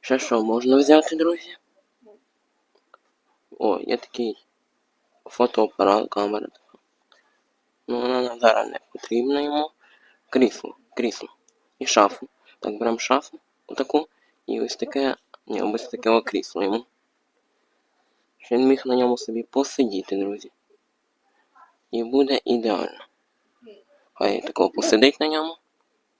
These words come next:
Такого раз, крісло. Добре. І треба шафу. О, такого шафа тут во буде.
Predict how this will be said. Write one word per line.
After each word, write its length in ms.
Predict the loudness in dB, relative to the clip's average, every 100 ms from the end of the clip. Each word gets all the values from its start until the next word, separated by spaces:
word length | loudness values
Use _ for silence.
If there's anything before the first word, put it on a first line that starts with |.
| _ _ _ -20 -20 _ _ _ _
Такого 440 | -20 -6 0 0 4
раз, 360 | 4 4 -4
крісло. 480 | -6 -6 -6 -10 -14 _ -20 _ _ -20 -20 _
Добре. 340 | 2 2 2 -6 _ _ _ _ _ _ _ _ _ -20 _ _ _
І 100 | -6
треба 300 | 2 2 4
шафу. 340 | 4 4 0 _ _ _ _ _ _
О, 220 | 8 8 6 -6
такого 280 | -4 -2 -4
шафа 320 | 2 2 2
тут 220 | -6 -8
во 80 | -8
буде. 260 | -4 -6